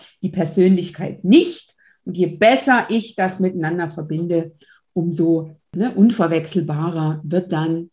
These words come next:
nicht nur meine Person, sondern auch mein Wissen. Also vielen lieben Dank in der Hinsicht für deine Expertise.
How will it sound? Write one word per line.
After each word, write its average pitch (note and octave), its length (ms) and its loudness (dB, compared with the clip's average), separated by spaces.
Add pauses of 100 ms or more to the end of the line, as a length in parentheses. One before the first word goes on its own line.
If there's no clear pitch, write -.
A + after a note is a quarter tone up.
nicht - 400 -2
nur E3+ 320 0
meine D#3+ 280 -4
Person, D#3 480 -6
sondern D3+ 340 -6
auch D3+ 160 -10
mein D#3 200 -10
Wissen. - 300 -10
Also D3+ 200 -14
vielen E3 300 -8
lieben D#3+ 220 -8
Dank D#3 280 -6 (100)
in E3 120 0
der D#3+ 140 2
Hinsicht D#3+ 560 -2
für F3+ 80 -6
deine E3+ 320 -4
Expertise. E3+ 1080 2